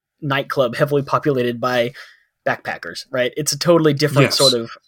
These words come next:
Speaker 1: question, and it's, it depends on how you phrase it.
Speaker 2: Yeah, what do you, where do you eat for lunch? Where do you go when you wanna have a night out? And they are very different <laughs> because probably more people than not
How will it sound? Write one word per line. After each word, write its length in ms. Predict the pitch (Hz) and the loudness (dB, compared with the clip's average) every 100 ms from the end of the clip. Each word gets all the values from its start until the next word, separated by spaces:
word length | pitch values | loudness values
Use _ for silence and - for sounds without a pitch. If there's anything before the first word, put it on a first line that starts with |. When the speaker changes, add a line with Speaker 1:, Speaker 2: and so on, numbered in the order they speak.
| _ _ | _ _
Speaker 1:
question, 480 | - 156 - 107 90 | 0 0 0 -6 -12
and 160 | 104 131 | -10 -8
it's, 80 | 131 | -6
it 100 | 156 | -6
depends 240 | 143 165 147 | -4 -4 -4
on 80 | |
how 120 | 135 135 | -2 -2
you 120 | 123 | -2
phrase 360 | - 117 107 | -6 -8 -10
it. 80 | - _ _ _ _ _ _ _ _ | -14 _ _ _ _ _ _ _ _
Speaker 2:
Yeah, 160 | 147 95 | -4 -2
what 240 | 104 143 | -2 -2
do 120 | 135 | -4
you, 180 | 117 139 | -6 -8
where 220 | - 131 123 | -6 0 0
do 80 | |
you 280 | 113 107 135 | -2 -2 0
eat 200 | 110 226 | 0 -2
for 120 | - | -4
lunch? 460 | 95 85 - - - _ - | -6 -8 -12 -14 -16 _ -8
Where 380 | 120 110 113 | -2 2 2
do 100 | 107 | 0
you 260 | 104 107 123 | -2 -2 0
go 460 | 117 110 98 95 - _ _ _ | 2 2 0 -4 -8 _ _ _
when 160 | 120 104 | -4 -4
you 100 | 98 | -2
wanna 240 | 98 95 | -2 -2
have 140 | 92 92 | -2 -4
a 40 | |
night 220 | 87 82 82 | -6 -8 -12
out? 180 | - _ _ _ _ _ _ | -14 _ _ _ _ _ _
And 360 | 131 101 92 90 _ _ _ _ | -4 -4 -6 -12 _ _ _ _
they 120 | 123 | -2
are 120 | 120 104 | 0 -2
very 340 | 98 117 120 | -4 -6 -4
different 360 | 107 135 87 - _ _ _ - | -6 -8 -10 -16 _ _ _ -10
<laughs> 880 | - 170 - _ _ _ _ _ - | -2 -2 -2 _ _ _ _ _ -6
because 520 | 104 113 98 92 - - _ _ | -4 -4 -4 -4 -6 -10 _ _
probably 480 | - 160 165 131 123 | -6 0 2 4 4
more 280 | 113 120 135 | 4 2 2
people 280 | 135 127 120 | 0 -2 0
than 220 | 110 104 | 0 -2
not 340 | 98 90 98 | -2 -2 -4